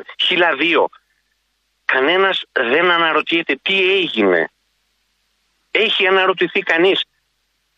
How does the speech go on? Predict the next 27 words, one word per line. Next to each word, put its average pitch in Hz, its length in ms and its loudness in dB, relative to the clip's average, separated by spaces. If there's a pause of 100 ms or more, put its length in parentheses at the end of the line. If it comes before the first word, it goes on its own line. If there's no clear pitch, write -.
Ο-, - 160 0 (320)
τα - 180 -2
τρένα 190 400 2
που 180 120 2
έχουμε 185 280 2
στην 151 180 -2
Ελλάδα, 156 480 2
με 180 220 0
ποιας 240 300 -2 (200)
χώρας 208 420 2
ευρωπαϊκής 156 720 0
μοιάζουν; 110 640 0 (720)
Ένας 220 440 2
από 180 200 -2
αυτούς 220 300 -2
τους 202 180 -2
ανθρώπους 208 540 0
που 190 240 -2
διοικεί 226 580 -2 (460)
αυτό 180 320 0
τον 190 160 2
οργανισμό, 156 600 2 (180)
έχει 233 280 -2
πάει 214 240 0
ποτέ 160 260 0
Ελβετία, 127 800 -2 (840)
Γερμανία, 127 840 0